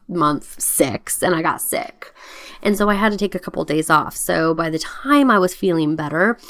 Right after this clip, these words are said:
I was so stoked. I remember journaling. I should, I should actually pull out my journal. I was like, "I'm gonna run two miles today, and I'm so excited. I know it's gonna be s-, s-,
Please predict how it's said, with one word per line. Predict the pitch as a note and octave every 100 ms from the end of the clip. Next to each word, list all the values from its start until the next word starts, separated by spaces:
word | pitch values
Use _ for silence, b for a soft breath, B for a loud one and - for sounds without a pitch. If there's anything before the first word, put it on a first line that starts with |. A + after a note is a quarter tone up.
| B B -
I |
was | F#3+ F#3 -
so | D#3+
stoked. | D#3 - C3+ - -
I | F#3
remember | G#3 A3 F3
journaling. | E3 D3 C#3+ D#3 C3+ C3
I | D3
should, | - E3+ -
I | -
should | -
actually | - - -
pull | - - -
out |
my | -
journal. | F3 D#3+ D3+ F#3
I |
was | - F3+
like, | D#3 D#3+ B B B
"I'm | F#3+ G#3+
gonna | G3+
run | F#3 G3 F#3+ F#3+ F3+ -
two | - A3+ A3
miles | G#3 F#3+ F3+ F3+
today, | G3 G3 G3 F#3+
and | E3
I'm | C#3+ C#3+
so | - - G#3
excited. | G#3 - G3+ F#3 F#3 F3+ F3+ B B B
I | F3
know | F3+ F3+
it's | F#3
gonna | F#3
be | F3 D3
s-, | D3 - - - -
s-, | -